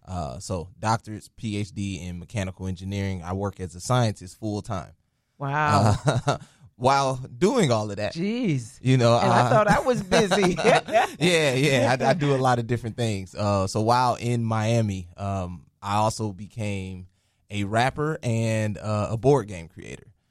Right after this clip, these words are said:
Speaker 1: or just a game creator. At the time, I created a game called Choosing,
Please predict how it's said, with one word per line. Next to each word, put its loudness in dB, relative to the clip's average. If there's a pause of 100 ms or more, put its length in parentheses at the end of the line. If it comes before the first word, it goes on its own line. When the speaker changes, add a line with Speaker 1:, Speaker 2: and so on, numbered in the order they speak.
(320)
Speaker 1:
or -6
just -4
a -4
game -2
creator. -10
At -10
the -20
time, -6
I -10
created -10
a -20
game -12
called -8
Choosing, -2